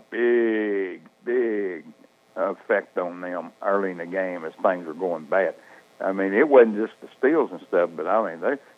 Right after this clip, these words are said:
they're our melon passes out of bounds, and it's, uh, it, it looked, it kind of, you know, funny, <laughs> I guess you'd say. We were enjoying the comic from it.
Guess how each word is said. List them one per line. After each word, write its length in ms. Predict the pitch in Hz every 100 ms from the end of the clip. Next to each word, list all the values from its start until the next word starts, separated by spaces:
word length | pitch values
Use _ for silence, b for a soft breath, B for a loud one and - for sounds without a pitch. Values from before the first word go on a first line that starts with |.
| -
they're 200 | 135 139
our 220 | 117 107
melon 400 | 107 110 101 82 - _ - - - - - -
passes 440 | 117 117 - - - - -
out 180 | 113 113
of 80 | 107
bounds, 480 | 113 117 113 110 113
and 180 | 80 101 - - -
it's, 500 | 117 113 - - 104
uh, 180 | 85 - _ _ _ _ _ _ -
it, 80 | - - -
it 420 | 117 127 135 151
looked, 280 | 139 131 117 _ _ _ _ _ _ _ _ _ _ -
it 180 | 123 - - - 127
kind 200 | 143 160
of, 60 | - - - - 107
you 80 |
know, 240 | 95 92 - _ - - - -
funny, 400 | 95 104 135 196 -
<laughs> 60 |
I 240 | 170 139 123
guess 220 | 113 117 -
you'd 160 | 98 -
say. 240 | 107 113 120 -
We 160 | 101 117
were 240 | 101 95
enjoying 460 | 92 110 104 98 80 - b - -
the 80 | 107
comic 520 | 104 104 117 - -
from 220 | 90
it. 100 | 90